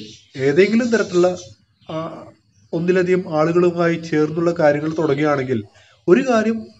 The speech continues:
ഉറപ്പുവരുത്തിക്കോ, അവർക്ക് അനുസരണശീലം എന്നുള്ള കാര്യമുണ്ടോ, പറഞ്ഞ കാര്യങ്ങൾ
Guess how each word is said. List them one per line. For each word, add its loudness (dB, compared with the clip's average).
ഉറപ്പുവരുത്തിക്കോ, 0
അവർക്ക് 0
അനുസരണശീലം -2
എന്നുള്ള -4
കാര്യമുണ്ടോ, -2
പറഞ്ഞ 2
കാര്യങ്ങൾ 4